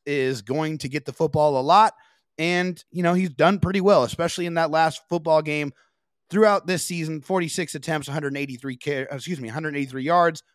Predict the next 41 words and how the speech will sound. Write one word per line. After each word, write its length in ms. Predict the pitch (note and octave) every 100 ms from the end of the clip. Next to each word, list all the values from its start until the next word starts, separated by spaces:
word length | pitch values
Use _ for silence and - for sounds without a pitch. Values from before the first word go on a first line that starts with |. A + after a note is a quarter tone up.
| _
one 220 | C#3 D#3+
touchdown. 480 | C#3+ C#3+ - C#3 C3 _ -
A 60 |
hundred 260 | - E4 G3
and 100 | B2+
sixty-two 920 | - B3+ - - E3 - A#3+ F#3 B2+ - - _
of 180 | E3+ E3
those 240 | E3 F#3+
rushing 380 | D#3 F3+ E3+ F3
yards 300 | E3+ E3+ E3+
came 220 | - D3+ C#3
after 340 | C#3+ D#3 D#3
contact. 640 | C#3 C3+ B2+ A2+ E2+ - _ _ _
So 240 | - D#3
he 100 | D3+
is 120 | C#3+
a 80 | A#2
physical 520 | - F#3 F#3 E3+ F#3+
running 260 | D#3+ D#3+ D#3
back. 360 | D3+ D3 D3 _ _ _ _
He 160 | - F3
also 320 | G#3+ A3+ A#3
utilizes 680 | E3 F#3+ G3+ F3+ F3 D3+ A#2+
the 100 | B2+
spin 400 | - - F#3 F3
move 240 | D3 B2+ F#2+
very, 400 | F#2 C#3+ E3+ D#3
very 320 | C3 D#3 C#3+
effectively 680 | A#2 C#3+ C#3+ D3 C#3+ C#3 C3+ _ _
to 100 | C3
gain 480 | A#2+ C#3 C#3 C#3 C3+ _ _ _ _
m-, 360 | G#2 C3+ D#3 D#3+
many 520 | B2 D#3+ G3+ G#3 F#3+
extra 320 | D3 C#3+ - B2+
yards. 360 | B2 G2 F#2
Like, 120 | A2
I've 160 | B2 D#3+
seen 280 | - F3 E3
him 160 | D#3+
do 160 | D3 D3
it, 100 | D3